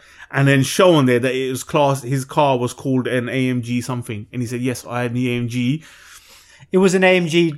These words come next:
Speaker 2: trim,
Speaker 1: It was an
Speaker 2: right?
Speaker 1: A M G trim,
Speaker 2: Yeah.
Speaker 1: right? So then I had to go obviously go and slap on something to prove to him
Speaker 2: A
Speaker 1: that
Speaker 2: picture of an actual
Speaker 1: uh, uh,
Speaker 2: A M G.
Speaker 1: uh, of an actual A M G. And I quote, "The only difference between my A M G,"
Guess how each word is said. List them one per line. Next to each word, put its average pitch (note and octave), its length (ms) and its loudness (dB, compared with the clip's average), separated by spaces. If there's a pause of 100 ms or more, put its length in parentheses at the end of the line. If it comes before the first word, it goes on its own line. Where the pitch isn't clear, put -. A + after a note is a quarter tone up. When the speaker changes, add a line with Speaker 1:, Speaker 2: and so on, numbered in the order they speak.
(100)
Speaker 2:
trim, D3+ 400 2 (140)
Speaker 1:
It A3+ 80 6
was G3 120 6
an C#3 60 4
Speaker 2:
right? F#3+ 100 4
Speaker 1:
A A#3+ 140 4
M G#3+ 120 6
G G3 220 4
trim, D3+ 580 2 (200)
Speaker 2:
Yeah. A#2+ 100 -2
Speaker 1:
right? D3 300 0 (300)
So - 160 -6
then F3+ 120 4
I A#3 220 4
had G#3 100 2
to E3 80 -2
go E3+ 140 6
obviously D#3 300 0
go C#3+ 220 4
and C3 240 2 (220)
slap - 460 0
on C3 400 2 (120)
something C#3 380 -2
to B2 60 -8
prove C#3 340 2
to D3 100 0
him B2+ 180 2
Speaker 2:
A - 20 -2
Speaker 1:
that B2+ 140 6
Speaker 2:
picture E3+ 260 4
of D#3 80 0
an D#3+ 60 2
actual D#3 360 4
Speaker 1:
uh, - 20 6
uh, D3+ 40 6
Speaker 2:
A - 20 4
M C3+ 80 2
G. F#3 40 4
Speaker 1:
uh, F#3 160 6
of E3+ 280 2
an E3 80 6
actual D#3 320 2
A D#3 140 4
M D3 120 4
G. D3 400 4 (300)
And F4 240 2 (100)
I F#3 180 6
quote, E3 680 2 (760)
"The E3+ 180 4
only B3 260 6
difference F3+ 360 0
between E3+ 380 2
my F#3+ 260 4
A F3 300 4
M D3+ 200 2
G," C3 460 0